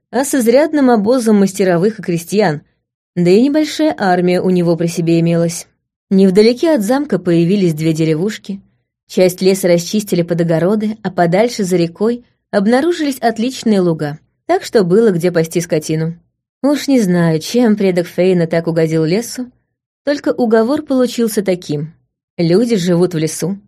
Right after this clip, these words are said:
а лес их защищает от чужаков. Что он вытворял с пришлыми людьми, решившими браконьерствовать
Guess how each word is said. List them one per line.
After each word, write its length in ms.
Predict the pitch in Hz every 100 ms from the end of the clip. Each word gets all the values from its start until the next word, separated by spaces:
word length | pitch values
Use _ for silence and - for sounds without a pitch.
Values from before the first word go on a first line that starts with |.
| _ _ _ _ -
а 140 | 180
лес 360 | 170 202 277 -
их 220 | 254 277
защищает 640 | 233 208 202 185 165 185 190
от 120 | 175
чужаков. 680 | 175 165 156 156 156 - _ _ _ _
Что 440 | - - 294 311
он 180 | 294 240
вытворял 540 | 247 185 185 202 214
с 120 | 180 -
пришлыми 500 | 196 208 - 175 170
людьми, 540 | 170 175 233 190 - _ _ _ _
решившими 800 | - 294 - 269 247 - 214 196 -
браконьерствовать 1040 | 202 220 220 185 160 185 190 175 170 170